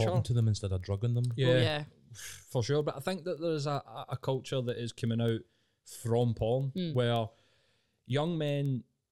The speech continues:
Speaker 2: um, I mean, what age are you?
Speaker 3: I'm twenty-two.
Speaker 2: Right. So guys that are in your age group have had access to high-speed internet,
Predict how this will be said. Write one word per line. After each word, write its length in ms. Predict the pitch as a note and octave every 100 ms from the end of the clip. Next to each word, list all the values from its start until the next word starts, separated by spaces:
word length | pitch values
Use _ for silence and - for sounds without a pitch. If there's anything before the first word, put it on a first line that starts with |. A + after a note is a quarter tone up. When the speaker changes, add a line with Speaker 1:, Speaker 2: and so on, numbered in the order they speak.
| _ _ B2
Speaker 2:
um, 520 | A#2 A2+ A2 G#2+ G#2
I 20 | C#3
mean, 100 | C#3
what 120 | D#3+
age 180 | A#2 B2
are 20 |
you? 160 | C3+ C3 -
Speaker 3:
I'm 80 | -
twenty-two. 480 | F#3 F#3 D3+ - D3+ -
Speaker 2:
Right. 280 | C#3+ A2+ G#2 -
So 380 | - D#3+ C#3+ C#3 _ _ _ _ - _ _ -
guys 440 | D3+ F3 G3+ -
that 140 | - D3
are 120 | C3+ C3+
in 100 | C#3
your 180 | C#3 C3
age 260 | B2 C3+ -
group 300 | D3+ D3 - -
have 140 | A#2+
had 420 | - B2+ B2 A#2 - _
access 500 | B2+ A#2+ - C3 B2
to 460 | - B2+ A#2+ A2+ A2 - _
high-speed 560 | - B2+ C3 - C3+ B2
internet, 520 | B2 B2 A#2+ A#2+